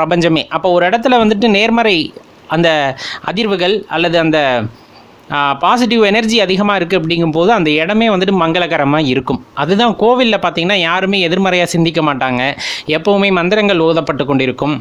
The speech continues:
பெல் அடிச்சுக்கிட்டே இருப்பாங்க அந்த இடத்துல. அப்ப என்னன்னா ஒரு நல்ல அதிர்வுகள் அங்க உண்டாகிட்டே இருக்கனால அங்க வந்துட்டு அந்த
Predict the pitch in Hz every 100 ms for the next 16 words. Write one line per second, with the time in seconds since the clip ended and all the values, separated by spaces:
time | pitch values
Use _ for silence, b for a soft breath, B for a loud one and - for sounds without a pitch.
0 | - - - - - B B B 139 165
1 | 233 240 180 170 160 180 165 143 151 147
2 | 139 139 139 143 156 165 175 190 185 208
3 | 226 208 170 170 226 226 180 208 208 190
4 | 170 156 170 185 180 175 170 151 147 156
5 | 180 139 - B B 175 208 202 202 220
6 | 247 190